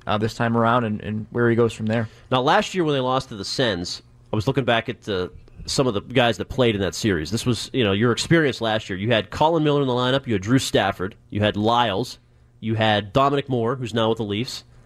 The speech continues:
Speaker 2: You had Bolesky and Spooner. You had Vetrano, who could cost you something tonight. Vetrano scored Thursday against them. He's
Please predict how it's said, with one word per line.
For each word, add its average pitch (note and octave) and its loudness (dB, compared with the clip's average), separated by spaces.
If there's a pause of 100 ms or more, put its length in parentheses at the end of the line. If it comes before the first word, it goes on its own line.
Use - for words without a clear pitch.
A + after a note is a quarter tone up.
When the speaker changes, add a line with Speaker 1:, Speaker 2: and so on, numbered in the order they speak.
(400)
Speaker 2:
You B2 4
had A#2 0
Bolesky C3 0
and D3 0
Spooner. B2 -4
You B2 -2
had B2 2
Vetrano, C#3 0
who C#3 -2
could B2+ -4 (640)
cost D3+ 2
you C#3+ -6
something B2+ -2
tonight. A#2 -2
Vetrano B2+ 0
scored B2+ 2
Thursday B2 4
against G2+ 2
them. A#2 2
He's G#2+ -2